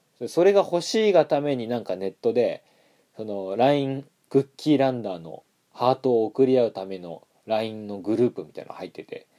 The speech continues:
だ-、それ多分五百人ぐらい。うん。ハート。今ね、全然やってないからね。うん。でも、ラインわかんなくてさ、削除の仕方とかもわかんないからさ、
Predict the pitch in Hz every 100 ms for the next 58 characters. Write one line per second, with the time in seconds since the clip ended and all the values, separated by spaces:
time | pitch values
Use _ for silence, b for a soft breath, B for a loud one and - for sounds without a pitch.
0 | b b b - - 151 196 196 208 143
1 | 117 113 139 143 151 147 139 131 80 80
2 | _ _ _ _ _ _ _ _ _ _
3 | _ _ 104 107 104 95 87 80 _ _
4 | _ _ - 95 90 104 135 110 104 98
5 | 107 131 120 135 123 - 131 127 85 85
6 | 90 98 98 92 _ b b b b b
7 | b 104 104 98 90 95 104 107 117 _
8 | 110 131 165 143 143 370 214 107 - 85
9 | - 185 240 135 104 - 113 101 98 85
10 | 90 - 131 80 78 - -